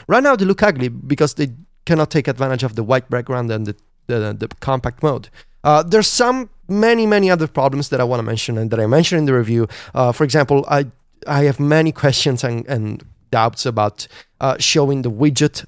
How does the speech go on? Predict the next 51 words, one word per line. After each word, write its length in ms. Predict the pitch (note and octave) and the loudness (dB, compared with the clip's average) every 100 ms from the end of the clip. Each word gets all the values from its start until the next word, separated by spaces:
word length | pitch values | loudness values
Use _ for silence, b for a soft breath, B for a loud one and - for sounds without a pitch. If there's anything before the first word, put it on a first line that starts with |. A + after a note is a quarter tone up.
| - | -2
uh, 260 | C#3 C#3 C#3+ | 2 4 4
when 220 | D3+ C#3 | 2 2
you 80 | B2+ | 0
three 200 | - F3 | 0 -2
D 80 | |
touch 320 | D3 C#3+ C#3 C#3+ | 0 0 0 -2
on 100 | B2+ | -2
a, 80 | A#2+ | -2
on 180 | C3 | -2
the, 260 | A#2+ A2+ G2 - _ _ _ _ _ | 0 -2 -2 -8 _ _ _ _ _
on 140 | D3 B2+ | -2 0
the, 340 | A#2 A2 A#2 - | 0 0 -4 -2
uh, 380 | C3 B2+ C3 - | 0 0 -4 -4
icon 320 | - D3 C#3+ C3 | 0 0 2 0
of 80 | |
an 80 | B2+ | 0
app 140 | B2+ C3 | 0 -2
on 80 | |
the 40 | A2 | -2
home 160 | D3+ | -2
screen. 380 | E3 - F3 E3+ B B B | -2 0 0 0 B B B
Uh, 460 | C#3+ C3+ C3 B2+ B2+ - D3 | 0 2 4 4 2 0 0
I, 640 | D3 D3+ C#3 C3+ C3 C3 - | 2 2 0 -2 -2 -4 -2
I 120 | D3+ | -2
have 140 | D3 | -2
some 200 | - C#3+ B2+ | -4 -6 0
problems 420 | D#3 D#3 D#3+ - | 0 0 -2 -4
with 100 | C#3 | -2
the 140 | C#3 | 2
A 120 | D3+ | 2
P 160 | D3+ D3+ | 2 2
I. 160 | C#3+ C#3+ C3+ | 4 4 2
I 20 | |
feel 200 | B2 - C3+ | -2 -2 -2
like 160 | A#2+ | 0
Apple 180 | B2+ C3+ | -2 -4
should 220 | B2+ C#3 A#2 | -6 -6 -6
be 100 | B2+ | -4
a 160 | B2 | -4
little 200 | C3 C3 | -2 -2
more 140 | B2+ A2+ | -4 -8
flexible 600 | - D#3+ - E3+ D#3+ D3+ | -2 -2 -2 -4 -2 -2
with 140 | D3+ | -2
the, 180 | C#3+ C3+ B B - | -2 -4 B B -10
with 60 | |
the 60 | C3+ | -4
control 320 | D3+ C3+ D#3 | -2 0 0
that 100 | D3 | 0
they 80 | C#3+ | -2
give 160 | C#3+ C#3+ | -4 -2
developers, 440 | D3 C#3+ D3 D3 | 0 2 0 -2